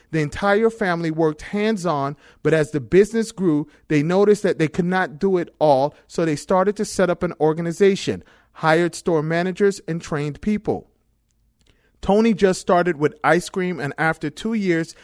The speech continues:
he offered chicken and hamburgers because customers were telling them that they didn't want to just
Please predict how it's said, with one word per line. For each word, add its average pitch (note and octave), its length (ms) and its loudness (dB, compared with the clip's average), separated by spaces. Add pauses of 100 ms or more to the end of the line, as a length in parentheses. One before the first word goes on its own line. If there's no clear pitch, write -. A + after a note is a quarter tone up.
(120)
he F3+ 140 2
offered D3+ 360 2
chicken G#3+ 480 0
and E3 100 -2
hamburgers C#3 720 -2 (320)
because E3 460 2
customers G#3+ 640 -2
were F3+ 80 -2
telling F3+ 380 -4
them D3+ 240 -2
that C#3 160 -2
they C#3 120 0
didn't F3 300 -2
want F3 160 -2
to D3 40 -6
just D#3+ 340 -4